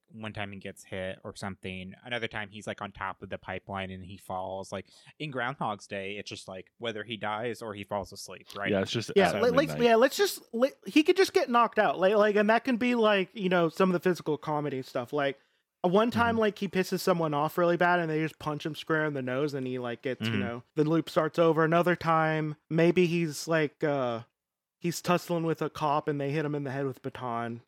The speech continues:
Speaker 3: He's, he's goes out.
Speaker 1: Sure.
Speaker 3: He trips over something. You
Speaker 1: Sure.
Speaker 3: know,
Speaker 2: So
Speaker 3: he gets hit with the Hummer one time. <laughs>
Speaker 2: Uh, so what is the
Speaker 1: The
Speaker 2: th-
Speaker 1: Hummer, the Hummer's put in par-, eh, the Hummer's parking brake wasn't on, and it rolls over him.
Speaker 3: Yeah.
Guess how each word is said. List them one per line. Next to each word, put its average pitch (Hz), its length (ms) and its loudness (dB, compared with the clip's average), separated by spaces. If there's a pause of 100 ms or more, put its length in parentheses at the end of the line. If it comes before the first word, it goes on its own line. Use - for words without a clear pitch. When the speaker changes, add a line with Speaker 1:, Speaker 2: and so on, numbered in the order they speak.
(120)
Speaker 3:
He's, 123 260 -10
he's 127 220 -12
goes 117 320 -6
out. 113 180 -2
Speaker 1:
Sure. 107 120 -2
Speaker 3:
He 92 40 -4
trips - 320 0
over 135 240 -2
something. 120 720 -10 (140)
You 143 80 -8
Speaker 1:
Sure. 131 80 -4
Speaker 3:
know, 120 200 -6 (220)
Speaker 2:
So - 240 -4
Speaker 3:
he 117 60 0
gets 190 220 0
hit 170 300 -4 (140)
with 160 160 -6
the 139 120 -2
Hummer 147 440 -4 (220)
one 156 200 -6
time. 170 300 0
<laughs> - 40 -8 (460)
Speaker 2:
Uh, 101 380 4 (220)
so 104 580 4
what 117 420 -2 (120)
is 120 240 0
the 104 140 0
Speaker 1:
The 98 80 4
Speaker 2:
th- 117 180 -4
Speaker 1:
Hummer, 131 280 -6
the 131 120 -6
Hummer's 143 340 -8
put 127 200 -6
in 107 120 -8
par-, - 160 -6 (100)
eh, 135 160 -6
the 135 140 -4
Hummer's 135 300 -4
parking 107 340 -6
brake 98 240 -6
wasn't 101 240 -6
on, 98 160 -4
and 98 100 -12
it 101 120 -8
rolls 101 260 -6
over 98 320 -10
him. 98 220 -12 (180)
Speaker 3:
Yeah. 139 280 0